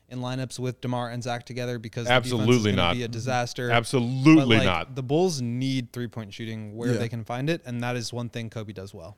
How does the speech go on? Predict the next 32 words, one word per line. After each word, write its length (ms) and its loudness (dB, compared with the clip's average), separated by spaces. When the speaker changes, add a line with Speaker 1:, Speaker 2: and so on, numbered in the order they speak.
Speaker 3:
And, 140 -4
and 200 -4
Speaker 2:
So 100 6
Speaker 3:
but 40 8
I 40 6
Speaker 2:
maybe, 220 8
maybe 280 6
you're 180 6
s-, 240 -2
you're 140 0
talking 280 6
about 360 6
playing 280 2
Kobe 560 4
alongside 680 4
Caruso 960 4
for 140 0
certain 260 4
stretches 320 4
of 100 6
minutes, 360 6
'cause 180 2
maybe 240 4
Caruso 560 4
can 200 0
kinda 260 2
mask 560 4
Kobe 260 4
defensively 680 2
at 100 0
times. 460 2
Speaker 3:
Mm-hmm. 300 -6